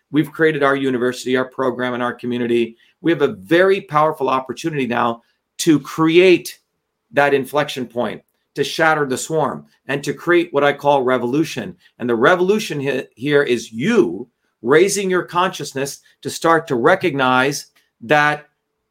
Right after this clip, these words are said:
the world ain't gonna change. And if you go back to that curve I sh-, I shared with you, the elites have petered out, okay? In fact, they're going the other direction. And indicative of that curve, as I shared with you, let me go back here again.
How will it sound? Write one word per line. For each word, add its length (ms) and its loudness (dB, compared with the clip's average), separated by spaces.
the 80 2
world 420 4
ain't 200 0
gonna 180 0
change. 720 -2
And 120 -4
if 120 -2
you 80 0
go 180 4
back 240 2
to 120 -2
that 200 2
curve 340 2
I 120 2
sh-, 280 -12
I 80 -4
shared 360 -2
with 160 -6
you, 340 0
the 240 0
elites 600 0
have 300 -2
petered 420 2
out, 400 2
okay? 480 2
In 80 -4
fact, 220 2
they're 100 2
going 300 4
the 100 -2
other 240 2
direction. 720 0
And 140 0
indicative 520 0
of 120 4
that 220 2
curve, 460 2
as 160 0
I 60 2
shared 340 -2
with 120 -4
you, 100 0
let 80 0
me 100 -2
go 120 2
back 200 0
here 140 -2
again. 460 2